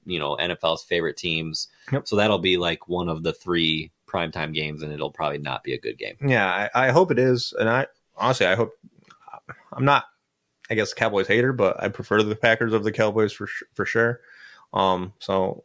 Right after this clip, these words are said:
Speaker 2: I, I'm kinda hoping the Packers, um,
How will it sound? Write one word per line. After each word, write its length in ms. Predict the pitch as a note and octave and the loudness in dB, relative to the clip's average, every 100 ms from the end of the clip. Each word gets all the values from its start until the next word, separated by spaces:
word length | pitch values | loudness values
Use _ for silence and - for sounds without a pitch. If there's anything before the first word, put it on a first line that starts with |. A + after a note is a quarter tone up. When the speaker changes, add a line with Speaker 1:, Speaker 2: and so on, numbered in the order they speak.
| - | -14
Speaker 2:
I, 100 | G#2+ - | -12 -4
I'm 280 | A2+ A#2 - | -2 -2 -6
kinda 200 | - C#3+ | 0 4
hoping 380 | A#2+ A#2+ A#2+ A#2 | 6 4 2 0
the 40 | A#2+ | 0
Packers, 560 | A#2+ A#2+ A#2+ A2+ - - _ _ _ _ | 2 2 0 -2 -8 -16 _ _ _ _
um, 360 | - G2+ G#2+ | -2 0 -2